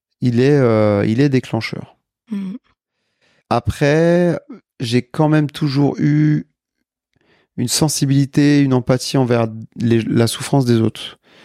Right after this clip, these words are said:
Speaker 1: Et c'est bien pour ça que de toute façon, je suis là à faire ce métier. Euh,
Speaker 2: Bien sûr.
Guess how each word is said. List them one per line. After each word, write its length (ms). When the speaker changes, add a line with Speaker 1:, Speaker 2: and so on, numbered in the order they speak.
Speaker 1:
Et 40
c'est 160
bien 140
pour 160
ça 160
que 120
de 20
toute 80
façon, 240
je 100
suis 100
là 100
à 60
faire 160
ce 120
métier. 380
Euh, 100
Speaker 2:
Bien 100
sûr. 160